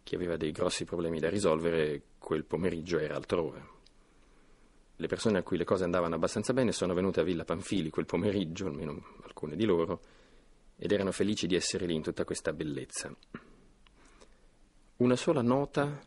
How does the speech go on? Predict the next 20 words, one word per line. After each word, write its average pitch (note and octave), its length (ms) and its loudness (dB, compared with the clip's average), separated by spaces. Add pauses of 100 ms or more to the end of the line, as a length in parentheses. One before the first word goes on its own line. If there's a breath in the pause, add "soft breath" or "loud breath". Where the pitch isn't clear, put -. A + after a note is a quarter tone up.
(560 soft breath)
stonava, F2+ 560 0
strideva G#2 680 2
in - 1300 -14
questa F#2 220 0
generale F2+ 680 2
serenità, F2 440 -2
in C#2+ 100 -10
questo - 220 -10
generale E2 400 -2
godere E2 460 -2
del, D2+ 260 -6
di D#2+ 100 -6
un D#2+ 60 -2
momento E2+ 320 -4
della D#2 220 -6
vita. C2+ 320 -14 (1120 soft breath)
Bambini A#2 580 2
che G2+ 120 -4
piangevano G2+ 540 2
disperati, - 680 -6